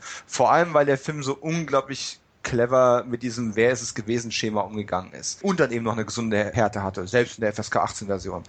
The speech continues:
Von daher verbinde ich ihn durch diesen Erstkontakt tatsächlich primär mit Scream, obwohl ich natürlich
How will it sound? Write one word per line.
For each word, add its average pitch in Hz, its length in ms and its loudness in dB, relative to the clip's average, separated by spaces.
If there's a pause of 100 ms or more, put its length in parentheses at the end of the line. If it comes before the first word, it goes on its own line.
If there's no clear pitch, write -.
(120)
Von 139 200 0
daher 147 220 6
verbinde 160 400 -4
ich 165 200 -4
ihn 170 100 -4
durch 151 120 -2
diesen 139 200 -4
Erstkontakt 160 560 -2
tatsächlich 151 400 -6
primär 151 440 2
mit 135 320 -6 (140)
Scream, 190 560 -4 (320)
obwohl 120 320 0
ich 131 80 2
natürlich 127 300 -4